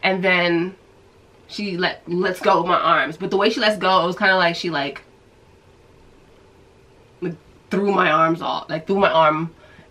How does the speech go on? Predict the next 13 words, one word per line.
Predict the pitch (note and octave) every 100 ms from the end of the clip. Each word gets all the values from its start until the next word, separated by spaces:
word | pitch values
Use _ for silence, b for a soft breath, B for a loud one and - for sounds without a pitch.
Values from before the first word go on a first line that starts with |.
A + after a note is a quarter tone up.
| _
And | - F3+
I'm | F3
just | F3 E3+
like, | E3 D#3 - - _ _ _ _ _ _ _ _ _ _ _ - - _ _ _
and, | G#3
like, | G3+
I | G3+
gave, | G#3 G#3+
like, | G3
a | G3
weird, | F3+ F#3+ G3 F#3
awkward | F3 E3+ F3+
smile. | F3 F3 E3+ D3+ C3+